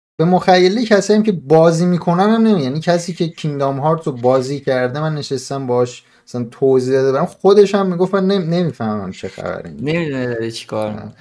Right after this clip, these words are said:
Speaker 1: آخه
Speaker 2: ولی
Speaker 1: از
Speaker 2: بعدم
Speaker 1: اسکرین شات
Speaker 2: نیومد
Speaker 1: هم
Speaker 2: که
Speaker 1: ببینی، هر اسکرین شاتش از یه سری <laughs> شخصیت خیلی، خیلی
Speaker 2: آره.
Speaker 1: پیچیده است، اصلاً چیز نیست.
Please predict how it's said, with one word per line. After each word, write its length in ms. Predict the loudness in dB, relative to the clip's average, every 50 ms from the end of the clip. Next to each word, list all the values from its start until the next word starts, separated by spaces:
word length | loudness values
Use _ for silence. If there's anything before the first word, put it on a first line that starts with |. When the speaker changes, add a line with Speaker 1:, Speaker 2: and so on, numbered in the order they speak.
| _ _ _ _ _ _ _ _ -4
Speaker 1:
آخه 200 | -2 2 4 6
Speaker 2:
ولی 60 | 6
Speaker 1:
از 80 | 6 6
Speaker 2:
بعدم 160 | 6 6 6
Speaker 1:
اسکرین 320 | 6 4 2 2 2 2 4
شات 300 | 4 4 4 6 6 4
Speaker 2:
نیومد 120 | 4 4
Speaker 1:
هم 60 | 6 6
Speaker 2:
که 60 | 6 6
Speaker 1:
ببینی، 520 | 6 4 2 0 0 0 -2 -4 -4 -2
هر 320 | 0 2 4 4 2 2 -2 -8 _ _ _ _ _ _ _ _ _ _ _ _ _ _ _ _ _ -6
اسکرین 460 | -4 -4 -4 -4 -6 -6 -4 -4 -6
شاتش 500 | -2 0 0 0 0 -2 -4 -6 -4 -6
از 280 | -4 -4 -6 -6 -6 -12
یه 240 | -10 -6 -4 -4
سری 240 | -4 -2 -4 -4 -2 -2 0
<laughs> 40 | 2
شخصیت 580 | 0 0 0 -2 -8 -8 -6 -4 -4 -6 -8
خیلی، 340 | -6 -4 0 0 0 0 2
خیلی 260 | 2 2 0 0 0
Speaker 2:
آره. 340 | -2 -4 -4 -6 -8 -10 -12 -16 _ _ _ _ _ _ _ _
Speaker 1:
پیچیده 460 | _ -12 -12 -10 -8 -8 -4 -2 -2
است، 240 | 0 0 -2 -4 -6
اصلاً 400 | -10 -10 -8 -8 -10 -8 -8 -10 -12 -16 _
چیز 340 | -10 -10 -10 -10 -10 -10
نیست. 420 | -12 -12 -12 -14 -18 -20 -20 -20